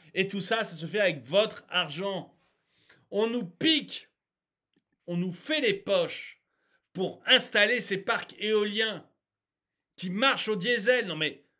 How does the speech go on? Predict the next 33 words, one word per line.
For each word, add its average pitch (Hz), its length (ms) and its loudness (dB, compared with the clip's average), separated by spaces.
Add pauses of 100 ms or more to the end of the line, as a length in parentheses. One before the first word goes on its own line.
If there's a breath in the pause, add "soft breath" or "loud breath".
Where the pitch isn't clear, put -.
(260)
on 208 200 0
est 254 320 0
dingo. 247 760 4 (960)
On 180 60 -2
nous 190 140 0
fait 302 260 0
les 247 120 4
poches 277 360 4
pour 196 140 -8
des 185 100 -6
trucs 269 240 -6
comme 240 180 -2
ça, 247 480 -2 (1300)
qui - 120 -4
ont 226 80 2
des 226 140 2
durées 214 280 0
de 196 60 -4
vie 214 160 -6
courtes. 277 520 0 (840)
Donc 208 300 -6
on 247 80 2
ne 233 40 -4
sait 247 160 0
pas 285 260 8
recycler 277 480 2
derrière, 196 380 4
qu'on 170 80 -10
va 180 380 -4
enfouir 285 580 2
dans 254 80 4
la 254 140 4
terre. 262 500 2